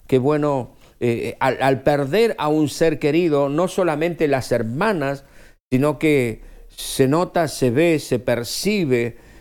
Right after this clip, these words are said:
que Lázaro era una persona honorable, no porque tenía dinero, sino por su bonomía, por su, por ser un, un, un, un buen hombre, un buen vecino, un buen hermano,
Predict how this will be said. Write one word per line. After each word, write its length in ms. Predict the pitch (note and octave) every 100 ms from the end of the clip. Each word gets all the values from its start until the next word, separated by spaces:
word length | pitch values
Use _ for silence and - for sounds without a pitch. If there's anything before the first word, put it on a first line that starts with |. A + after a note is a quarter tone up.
| - _
que 160 | C#3 B2
Lázaro 500 | C#3+ D#3 - D3+ C#3+
era 160 | C#3
una 320 | C#3 C3+ B2+
persona 560 | - A#2 - C#3+ C#3+ C#3
honorable, 880 | C3+ B2+ A#2+ C#3+ F#3+ E3 B2 A2 G#2+ - - -
no 180 | D3 G#3+
porque 280 | G#3+ E3+ D#3
tenía 320 | D#3 F3+ E3+
dinero, 340 | D#3 F#3+ F#3
sino 340 | - D3 D#3+ D#3+
por 220 | D#3+ C3+
su 240 | - D3
bonomía, 800 | B2+ C3+ C3 C3+ G3 G3 C3+ A2
por 180 | C#3 A#2+
su, 380 | - C#3+ C3+ - - -
por 180 | D3 C#3+
ser 240 | - F#3+
un, 280 | F3 D#3+ C#3+
un, 360 | C#3+ D3 B2+ -
un, 300 | D3+ D#3 D#3 -
un 260 | D#3 E3 C#3
buen 360 | G3 A#3 D#3
hombre, 580 | F3 A3 C#3 A2 G2 - - _ _ _ _ _ _ -
un 260 | E3+ D3
buen 380 | C3 A#3+ B3+ F3
vecino, 1040 | D3 - - - A#3+ E3 A#2 G2+ F2+ G2 - - _ _ _ _ _
un 260 | E3 E3+ D3
buen 300 | E3+ A#3 A#3+
hermano, 1120 | F3 D3 D3 F#3 G#3+ F3 B2+ A2+ G#2+ F#2+ F#2